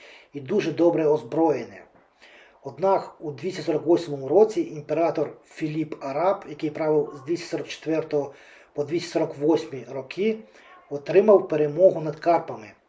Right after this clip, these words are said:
і відмінив усю данину місцевим войовничим племенам. Наступного року римським імператором став так званий солдатський імператор Децій Траян. Він правив зі своїм сином Геренієм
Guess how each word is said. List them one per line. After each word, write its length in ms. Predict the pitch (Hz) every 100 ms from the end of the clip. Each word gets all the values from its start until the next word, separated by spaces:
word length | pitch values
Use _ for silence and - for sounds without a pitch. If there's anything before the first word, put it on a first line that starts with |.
| _
і 80 | 165
відмінив 640 | 156 135 147 165 190 -
усю 160 | 131 -
данину 400 | 151 170 175 156 147
місцевим 480 | 151 - 170 180
войовничим 640 | 160 139 147 147 160 151 147
племенам. 520 | - 143 143 127 101 - _ _ _ _ - - - - - _
Наступного 460 | 135 - 262 233 185
року 340 | 220 220 196 - - - -
римським 460 | 156 196 160 156
імператором 640 | 156 151 165 180 190 214 202 - -
став 340 | - - 185
так 100 | 165
званий 340 | 139 165 170 165
солдатський 720 | - 165 143 180 175 - 151
імператор 420 | 139 160 156 139 127
Децій 340 | 156 165 - 151
Траян. 460 | 151 151 147 - - - - - - - - -
Він 140 | 220
правив 500 | 220 202 190 180 151 143
зі 60 |
своїм 320 | 156 180 180
сином 480 | - - 190 180 165 143 _
Геренієм 840 | - 107 165 170 180 160 151 135